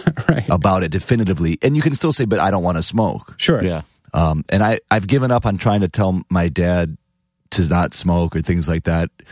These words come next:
Speaker 2: I have a, a, another friend who's actually sort of similar age range, an older gentleman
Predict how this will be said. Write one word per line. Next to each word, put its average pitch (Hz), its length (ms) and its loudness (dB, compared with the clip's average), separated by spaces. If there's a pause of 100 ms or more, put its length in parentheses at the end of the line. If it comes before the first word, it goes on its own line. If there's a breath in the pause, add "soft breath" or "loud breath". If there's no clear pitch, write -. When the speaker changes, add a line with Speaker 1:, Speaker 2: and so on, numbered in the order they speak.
(380 loud breath)
Speaker 2:
I - 60 0
have 87 260 2
a, 82 200 0
a, 85 120 0 (100)
another 90 300 2
friend 85 320 -2
who's 90 240 -2 (180)
actually 92 320 0 (380)
sort - 340 -2
of 85 120 -2
similar 90 300 0
age 92 320 -2
range, 80 460 -2 (540 soft breath)
an - 80 0
older 95 260 2
gentleman 82 560 0